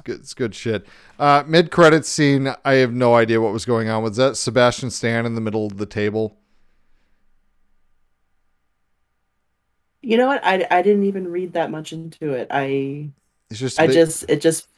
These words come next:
Speaker 2: sort of felt like this artsy,
Speaker 1: Eh, eh,
Speaker 2: like,
Speaker 1: eh.
Speaker 2: piece that, like, maybe he was, like, just one piece of the puzzle.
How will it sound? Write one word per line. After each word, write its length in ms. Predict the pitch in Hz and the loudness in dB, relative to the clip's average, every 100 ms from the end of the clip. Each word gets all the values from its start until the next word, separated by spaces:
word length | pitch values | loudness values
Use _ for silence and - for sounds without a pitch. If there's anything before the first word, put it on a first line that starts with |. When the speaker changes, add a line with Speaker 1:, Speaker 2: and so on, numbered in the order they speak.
| - | -8
Speaker 2:
sort 160 | - 165 | 4 4
of 120 | 165 | 4
felt 220 | - 160 | 2 2
like 140 | 143 147 | 2 2
this 200 | 156 - 143 | -2 -2 -4
artsy, 800 | 143 139 - 139 131 127 131 - _ _ _ _ _ _ _ - | -4 -4 -10 -10 -10 -10 -14 -18 _ _ _ _ _ _ _ -10
Speaker 1:
Eh, 60 | |
eh, 40 | 143 | -10
Speaker 2:
like, 480 | - 143 - - - _ _ _ _ _ _ _ _ _ _ _ _ | -2 -4 -4 -14 -20 _ _ _ _ _ _ _ _ _ _ _ _
Speaker 1:
eh. 60 | 131 | -10
Speaker 2:
piece 320 | - 160 147 | -6 -4 -2
that, 200 | 151 131 | -2 0
like, 200 | 147 139 | -2 -4
maybe 260 | 147 151 147 | -2 -2 -2
he 220 | - 151 | -2 -2
was, 220 | 147 135 | -2 -2
like, 400 | 135 135 - - | -4 -4 -8 -14
just 200 | - 156 | -8 -6
one 240 | 160 147 139 | -4 -4 -4
piece 280 | - 151 131 | -2 -4 -2
of 40 | |
the 100 | 139 | -8
puzzle. 500 | - 135 117 120 | -4 -6 -4 -8